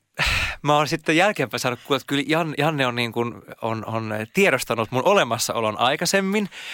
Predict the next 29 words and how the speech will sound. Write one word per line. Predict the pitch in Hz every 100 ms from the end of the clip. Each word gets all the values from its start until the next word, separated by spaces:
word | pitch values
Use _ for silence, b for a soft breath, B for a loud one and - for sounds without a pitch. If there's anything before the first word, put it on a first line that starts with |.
| B B
Ja, | 127 123 131
ja | 131
ehkä | 143 139 139 135 - - -
hän | 131 147 143
otti | 139 - 135 135 -
yhteyttä | 208 214 - 120 107 98 _ - 107 - -
silloin, | - 120 113
kun | - 110
mä | 107
olin | 110 110
vielä | 104 110 110
edellisessä | 156 143 107 104 -
parisuhteessa, | - 92 82 85 - - - - - - B B
jolloin | 131 120 117
mä | 113
sitten | - -
kohteliaasti | 147 139 127 104 104 -
kiitin | - 190 147 120 117 113 120
huomiosta | 165 123 110 110 - 113 101 B B B B
ja | 113
olin | 107
tietysti | 104 98 - 151
imarreltu, | 180 143 123 117 113
mutta | 113 - 110 101 - _ -
olin, | 120 123 165
olin | 180 208
parisuhteessa, | 196 143 110 98 - - - 104 110 101 -
joka | 123 123
kariutui | 151 127 104 104